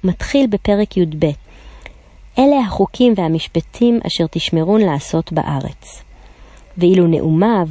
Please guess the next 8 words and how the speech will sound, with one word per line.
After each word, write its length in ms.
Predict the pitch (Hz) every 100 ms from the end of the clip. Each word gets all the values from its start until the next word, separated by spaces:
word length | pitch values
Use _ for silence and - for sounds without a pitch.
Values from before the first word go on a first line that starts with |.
| 156
או 120 | 160
הקדמותיו 640 | 151 165 156 151 - 240 196
של 200 | - 160
משה, 460 | 170 - 311 262 269 _ - - - - - - -
מתחילים 600 | 185 - - 190 233 254
שניהם 640 | - - 185 - 262 240 233
בהתייחסות 560 | 185 - 165 - 226
לתורה. 420 | 226 - 165 147